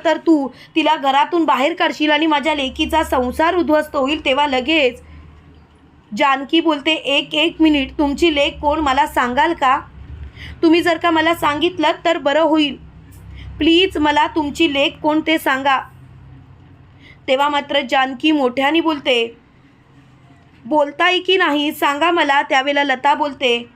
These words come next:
"खरं सांगू का माझी लेक कोण? माझी दुसरी तिसरी कोणी नसून लेक ऐश्वर्या आहे." हे ऐकून जानकीच्या पायाखालची जमीनच सरकते आणि जानकी बोलते, "तुम्ही काय बोलताय, कळतंय का तुम्हाला?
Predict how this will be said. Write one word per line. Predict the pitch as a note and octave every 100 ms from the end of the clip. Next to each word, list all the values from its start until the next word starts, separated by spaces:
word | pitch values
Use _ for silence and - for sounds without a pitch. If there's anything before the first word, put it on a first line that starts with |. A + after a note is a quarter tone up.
| - - - - -
"खरं | C#4+ C4+
सांगू | D#4+ E4+ E4+ F#4
का | E4
माझी | D#4 C4 A3+ D4
लेक | C4 C4 -
कोण? | C#4 C4+ D4+ - - - - - - -
माझी | C#4+ D4 C#4+
दुसरी | F4+ D#4+ - E4 F4+
तिसरी | F4+ F4 F4+
कोणी | F4+ D4+ E4+
नसून | E4+ D#4 E4+ D#4+
लेक | D4+ E4 -
ऐश्वर्या | C#4 C4+ D#4 D#4 E4
आहे." | C#4+ C4+
हे | D#4
ऐकून | C#4 D4 C#4 E4 D4+ D4
जानकीच्या | C#4 B3 B3 D4 B3 D#4
पायाखालची | D4+ C4+ C4 D4 D#4+ B3 D#4
जमीनच | B3+ B3 C#4 D4 -
सरकते | C#4+ C#4 C#4 B3 - - - - - -
आणि | B3 C4+
जानकी | A3 C4 B3+ D#4+
बोलते, | E4 D4+ C#4 C#4
"तुम्ही | C4+ C#4+ D4+
काय | D4+ C#4 E4
बोलताय, | F4 D#4 C4+ C4+
कळतंय | C#4 B3+ A#3+ D4
का | D#4+ E4+
तुम्हाला? | E4+ C#4 B3 B3